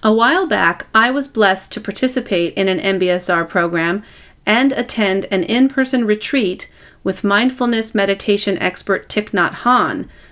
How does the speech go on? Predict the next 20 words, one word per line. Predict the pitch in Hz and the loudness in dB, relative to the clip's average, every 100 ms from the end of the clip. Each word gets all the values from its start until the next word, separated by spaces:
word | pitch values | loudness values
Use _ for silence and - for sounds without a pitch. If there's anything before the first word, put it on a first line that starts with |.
| - | -6
who | 226 208 | 0 2
has | 208 208 | 2 2
written | - 202 196 | 0 0 0
many | 202 254 277 | 2 2 2
great | 202 185 | 0 0
books | 180 170 - - - - - | -2 -2 -4 -12 -14 -20 -10
and | - 196 | -2 0
given | 196 185 185 | 2 2 0
many | 180 208 240 | 0 0 0
great | 208 175 - | 0 -2 -2
talks | - 226 - | -2 -2 0
on | 185 156 | 0 0
the | 151 | 0
subject. | 160 151 143 - - - - - - - _ | -4 -4 -6 -8 -12 -20 -20 -20 -20 -20 _
His | 262 320 339 | 2 2 0
teachings | - 202 - 180 180 185 | -2 0 0 0 0 -2
really | 196 262 311 | 0 2 2
opened | - 208 214 208 | 2 0 0 0
my | 185 - | 0 0
eyes | 208 226 160 123 - | 2 2 2 -2 -8